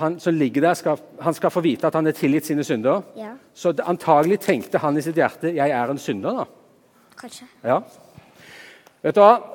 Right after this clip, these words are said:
Speaker 1: Gode svar. Og så er det en grunn til, og det er Jesus forteller med akkurat det at han vil lære oss at det viktigste av alt er at vi får tilgivelse for syndene.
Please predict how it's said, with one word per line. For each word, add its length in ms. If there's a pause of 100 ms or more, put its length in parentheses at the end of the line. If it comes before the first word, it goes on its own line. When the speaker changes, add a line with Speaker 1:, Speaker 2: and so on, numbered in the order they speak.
Speaker 1:
Gode 260
svar. 380 (260)
Og 100
så 100
er 100
det 80
en 80
grunn 200
til, 300 (720)
og 180
det 140
er 200
Jesus 440
forteller 500
med 220
akkurat 420
det 240
at 540 (460)
han 160
vil 140
lære 260
oss 140
at 100
det 140
viktigste 480
av 100
alt 440 (600)
er 240
at 140
vi 180
får 220
tilgivelse 540
for 120
syndene. 460